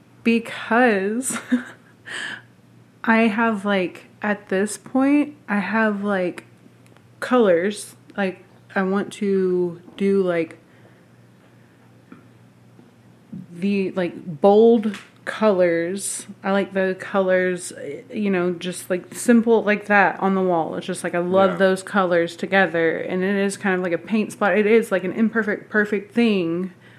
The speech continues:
Speaker 1: But I want to do, like, geometric patterns. Like,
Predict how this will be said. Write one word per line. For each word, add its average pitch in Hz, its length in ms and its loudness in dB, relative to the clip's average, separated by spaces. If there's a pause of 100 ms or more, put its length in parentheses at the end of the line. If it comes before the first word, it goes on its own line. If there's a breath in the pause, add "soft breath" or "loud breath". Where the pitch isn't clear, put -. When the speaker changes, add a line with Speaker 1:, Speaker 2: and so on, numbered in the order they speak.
(400 soft breath)
Speaker 1:
But 202 380 6 (140)
I 214 320 2
want 208 440 0
to 190 680 0
do, 196 200 -2
like, 180 280 -2 (1400)
geometric 214 600 -4
patterns. 240 640 -6
Like, 214 260 -2